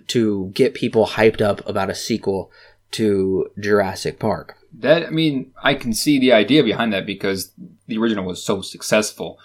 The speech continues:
Speaker 2: And then, of course, they wanna make as much money as they possibly could when they make the sequel. So I, I see where they're going with this, but it looks kinda like it didn't completely pay off.
Speaker 1: It didn't, and of course,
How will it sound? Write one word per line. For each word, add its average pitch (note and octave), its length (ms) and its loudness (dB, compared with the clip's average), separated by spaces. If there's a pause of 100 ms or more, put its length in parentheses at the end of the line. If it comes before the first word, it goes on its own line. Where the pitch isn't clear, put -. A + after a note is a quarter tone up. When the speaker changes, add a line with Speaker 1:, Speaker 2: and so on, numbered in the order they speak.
(160)
Speaker 2:
And G#2 180 -2
then, F#2+ 140 -2
of F2 100 -10
course, G2+ 240 0
they G#2+ 80 0
wanna G2 140 -2
make G2+ 160 -4
as G2 100 -8
much G#2 300 -2
money G2 140 -4
as F#2 100 -12
they - 80 -10
possibly - 480 -4
could F#2 420 -4 (300)
when G#2+ 140 -4
they G2 60 -4
make F2+ 180 -8
the - 60 -12
sequel. - 420 -2
So F#3+ 200 0
I, D#3+ 280 4
I D3 120 6
see G#3 240 2
where D3 160 4
they're A#2 80 2
going A2+ 300 2
with G#2+ 160 -8
this, F#2+ 180 -10
but - 340 -2 (920)
it A#2 340 0 (120)
looks B3+ 300 0
kinda E3 300 0
like D#3+ 240 6
it C3 160 -2
didn't F#3+ 460 -2
completely F#3+ 920 -2
pay D3+ 300 4
off. B2 560 2 (580)
Speaker 1:
It - 140 4
didn't, C3 400 4
and B2 420 2
of A2 200 0
course, C#3+ 600 8